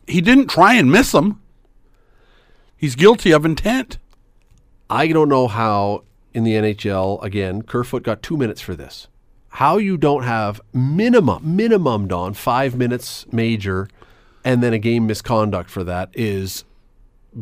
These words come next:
Speaker 2: beyond me. And again, it's got nothing to do with the, it's
Speaker 1: Well,
Speaker 2: the Leafs or whatever else.
Speaker 1: it is in Hockey Canada. You're gone for the game. And
Speaker 2: Oh,
Speaker 1: if
Speaker 2: oh,
Speaker 1: it's a
Speaker 2: absolutely.
Speaker 1: five-minute major, I think there's subs-, subsequent, uh, discipline as well.
Speaker 2: But,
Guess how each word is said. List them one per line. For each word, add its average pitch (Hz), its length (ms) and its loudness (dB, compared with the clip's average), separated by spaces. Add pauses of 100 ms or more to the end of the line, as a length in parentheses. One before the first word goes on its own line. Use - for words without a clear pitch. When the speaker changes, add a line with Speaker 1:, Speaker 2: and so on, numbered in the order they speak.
(140)
Speaker 2:
beyond 127 500 2
me. 110 120 0
And 104 100 0
again, 120 200 -2
it's 117 100 -6
got 110 100 -6
nothing 160 280 -2
to 143 80 -2
do 127 160 0
with 117 260 -4
the, 92 200 -10
it's 117 100 -4
Speaker 1:
Well, 123 80 0
Speaker 2:
the 98 140 -2
Leafs 160 400 0
or 104 80 0
whatever 135 400 0
else. 135 300 2
Speaker 1:
it 117 100 2
is 151 200 4
in 135 100 0
Hockey 117 280 0
Canada. 98 400 -8 (600)
You're 107 180 -4
gone 110 260 0
for 104 100 -8
the 87 100 -8
game. 87 340 -8 (500)
And 170 100 2
Speaker 2:
Oh, - 20 2
Speaker 1:
if 156 40 0
Speaker 2:
oh, 165 40 4
Speaker 1:
it's 160 120 6
a - 20 6
Speaker 2:
absolutely. 135 280 6
Speaker 1:
five-minute 117 280 2
major, 104 420 0
I 92 60 -2
think 104 220 -6
there's 87 140 -8
subs-, - 260 -4 (180)
subsequent, - 680 -6
uh, 85 240 -8
discipline 82 540 -10
as 78 120 -20
well. - 240 -16
Speaker 2:
But, 127 120 -8